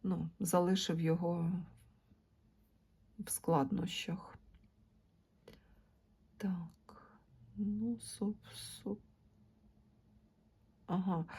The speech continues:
ось тут буде повернення, е, якогось чоловіка до сім'ї.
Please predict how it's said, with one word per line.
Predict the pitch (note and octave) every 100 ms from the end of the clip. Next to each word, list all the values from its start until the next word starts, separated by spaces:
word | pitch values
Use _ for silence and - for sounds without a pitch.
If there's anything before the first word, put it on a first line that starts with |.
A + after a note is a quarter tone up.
| - - -
ось | G3 -
тут | - A#3
буде | A#3 G3+ G#3
повернення, | G#3 G#3+ G3 G#3+ G3+ F3+ - D#3 D#3 D#3 E3 E3 D#3+ D#3 -
е, | D#3+ D#3+ D#3+ D#3+ D#3+ D#3+
якогось | F3 E3 - F3+ F3 D#3+
чоловіка | - E3+ D#3 D#3 A3 - D3+
до | G3 -
сім'ї. | - - F3 E3+ E3 D3+